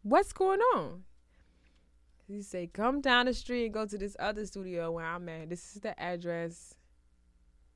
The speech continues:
And I'ma just say this. Y'all already heard one of the songs. And I got another one on the way, so y'all really gotta stay tuned." Shout out to Future.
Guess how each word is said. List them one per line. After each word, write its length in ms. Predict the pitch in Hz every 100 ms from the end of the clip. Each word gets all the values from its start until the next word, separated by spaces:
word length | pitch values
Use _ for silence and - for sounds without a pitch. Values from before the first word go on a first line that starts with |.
| _ -
And 140 | 170
I'ma 140 | 170 180
just 200 | 180 -
say 140 | 190
this. 260 | 185 170 -
Y'all 120 | 175
already 340 | 185 185 190
heard 240 | 185 185 175
one 360 | 175 175 190
of 120 | 190 180
the 80 |
songs. 760 | 170 160 147 147 156 156 - - - _ _ _ _ _ _ _ _ _ _ _ _ _ 170
And 100 | 170
I 60 |
got 140 | 170 160
another 380 | 160 165 170
one 140 | 165 156
on 80 | 151
the 80 | 156
way, 220 | 151 147
so 140 | - 170
y'all 100 | 165
really 160 | 165
gotta 160 | 151 170
stay 200 | - 170
tuned." 400 | - 170 156 156
Shout 180 | - 180
out 100 | 175
to 80 | 156
Future. 480 | - 165 - 151